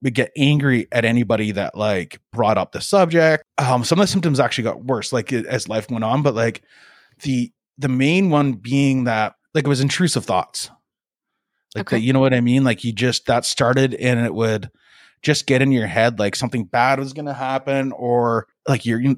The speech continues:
Speaker 1: I can't explain it. It's so hard to put into words. So I would just stuff it down.
Speaker 2: But what does
Speaker 1: Yep.
Speaker 2: stuff it down mean or look like?
Speaker 1: Okay, every time it would come up,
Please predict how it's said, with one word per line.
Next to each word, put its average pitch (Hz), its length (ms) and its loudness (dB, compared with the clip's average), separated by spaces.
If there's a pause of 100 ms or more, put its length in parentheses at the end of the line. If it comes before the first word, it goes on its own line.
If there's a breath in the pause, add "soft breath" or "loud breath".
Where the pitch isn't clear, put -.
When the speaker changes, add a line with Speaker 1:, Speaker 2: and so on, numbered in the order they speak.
(140)
Speaker 1:
I 156 120 2
can't 151 180 2
explain 107 420 -4
it. - 80 -8
It's - 120 -10
so 135 100 0
hard 107 240 0
to 98 40 -8
put 107 140 -8
into 92 220 -6
words. 95 480 -8 (160)
So 147 240 2
I 135 100 4
would 156 140 -4
just 160 160 0
stuff - 240 0
it - 100 -6
down. 110 300 -10 (500)
Speaker 2:
But 208 140 0
what 226 100 2
does 277 160 -2
Speaker 1:
Yep. - 60 2
Speaker 2:
stuff 226 180 -2
it 220 140 -6
down 190 340 2
mean 190 240 -2
or 170 100 -2
look 165 240 -8
like? - 460 -10 (920 soft breath)
Speaker 1:
Okay, 208 220 0
every 196 200 2
time 208 160 2
it 214 120 0
would 180 120 0
come 180 240 0
up, - 380 0